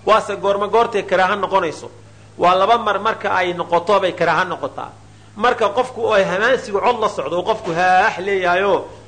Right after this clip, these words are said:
uu maaragtay cod ku daro, iyo marka uu afkiisa gacanta saari waayo. Marka afka gacanta saari waayo, afku saa isaga kala qaado, afka, afka gacanta saari waayo, iyadoo markaasaa la sheegaya, markaasaa la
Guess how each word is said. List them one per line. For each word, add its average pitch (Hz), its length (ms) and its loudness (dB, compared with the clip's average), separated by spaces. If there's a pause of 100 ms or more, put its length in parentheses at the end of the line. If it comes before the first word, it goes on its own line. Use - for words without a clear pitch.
(140)
uu - 100 -4
maaragtay 170 400 2 (220)
cod 240 220 2
ku 233 100 -6
daro, 165 440 2 (420)
iyo 220 400 2 (200)
marka 220 280 0
uu 233 100 6
afkiisa 233 360 -2
gacanta 208 360 0
saari 185 300 0
waayo. 135 300 -8 (560)
Marka 208 160 0
afka 208 120 -2
gacanta 214 280 0
saari 208 280 0
waayo, 226 140 4
afku 220 140 -10
saa 226 160 2
isaga 208 220 -4
kala 175 200 0
qaado, 147 400 -2
afka, 185 240 -4
afka 196 240 -2
gacanta 190 280 0
saari 220 300 2
waayo, 156 400 -2 (440)
iyadoo 202 220 0
markaasaa 185 500 0
la 143 80 -8
sheegaya, 156 320 -6
markaasaa 165 300 -2
la 143 80 -4